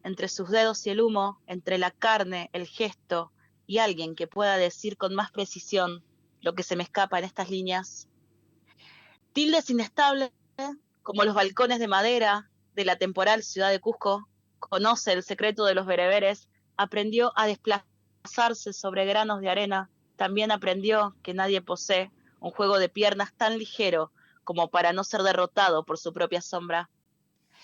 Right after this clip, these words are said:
Su padre era noble, pero bien podría haber sido un carnicero. Su madre bebía demasiado para recordarla con cariño.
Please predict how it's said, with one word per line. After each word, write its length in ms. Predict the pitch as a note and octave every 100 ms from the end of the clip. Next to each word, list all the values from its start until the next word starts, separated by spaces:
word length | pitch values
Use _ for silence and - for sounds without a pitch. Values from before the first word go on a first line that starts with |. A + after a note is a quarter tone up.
| - -
Su 200 | - A#3+
padre 400 | C4+ C#4+ C#4 C4
era 160 | B3+ B3+
noble, 400 | C#4+ C#4+ C#4 D4 _ _ _
pero 180 | G3+ G3
bien 260 | A3 B3+ A3
podría 280 | G3+ G#3+
haber 160 | G#3 G3+
sido 220 | A#3+ A3+
un 80 | A3
carnicero. 720 | G3 G3 G3 - A3+ A3+ A3+ _ _ _ _ -
Su 160 | G#3
madre 360 | G#3 A3+ A3+ G3
bebía 340 | F#3 G3+ A3
demasiado 840 | G3+ F#3 F#3 - A#3+ A3+ F3+ F3 - _ -
para 200 | F#3+ F#3+
recordarla 540 | F#3 F3+ G3 G3 F#3+
con 160 | F#3 F3+
cariño. 540 | F3+ G#3 G3 F#3+